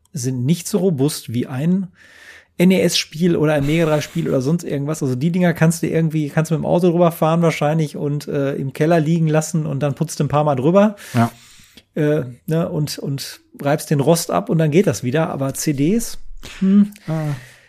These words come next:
Speaker 1: Und, naja, ist halt wieder die Frage in der heutigen Zeit, ne, auch bei Filmen vor allen Dingen, sammelt man das dann wirklich noch lieber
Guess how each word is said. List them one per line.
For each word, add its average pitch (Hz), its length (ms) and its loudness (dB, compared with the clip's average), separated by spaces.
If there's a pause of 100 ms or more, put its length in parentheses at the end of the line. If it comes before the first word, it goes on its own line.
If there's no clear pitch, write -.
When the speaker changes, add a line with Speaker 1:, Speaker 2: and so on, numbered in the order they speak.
(120)
Speaker 1:
Und, 160 440 0
naja, 151 240 2
ist - 120 -2
halt 175 160 2
wieder 185 140 6
die 175 80 2
Frage 160 400 2
in 160 60 2
der 156 100 2
heutigen 147 300 -2
Zeit, 135 340 -2
ne, 151 380 -4
auch 147 180 -6
bei 139 140 0
Filmen 156 340 2
vor 143 200 -2
allen 135 160 -4
Dingen, 139 260 -8 (240)
sammelt 139 400 -4
man 139 180 -2
das 139 200 -2
dann 131 220 -4
wirklich 147 400 -4
noch 160 200 -2
lieber 170 600 0